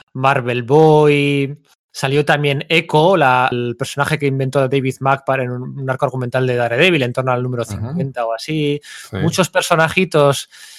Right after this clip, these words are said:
Speaker 1: eh, New Age, que a mí me mola porque,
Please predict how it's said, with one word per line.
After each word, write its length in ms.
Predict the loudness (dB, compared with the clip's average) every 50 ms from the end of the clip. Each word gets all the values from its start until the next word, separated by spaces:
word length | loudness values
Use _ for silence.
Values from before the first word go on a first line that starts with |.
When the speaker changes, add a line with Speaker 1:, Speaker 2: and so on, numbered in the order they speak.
| -20 -20 _ _ _ -16 -8
Speaker 1:
eh, 240 | -6 -4 -4 -4 -4
New 340 | -4 -2 0 2 4 4 6
Age, 500 | 6 6 4 4 2 0 -4 -8 -16 -16 _
que 100 | -6 -4
a 60 | -4
mí 100 | -2 -2
me 160 | -2 -2 0
mola 260 | 0 2 2 2 0 0
porque, 540 | -2 -6 -6 -4 -4 -4 -2 -4 -6 -8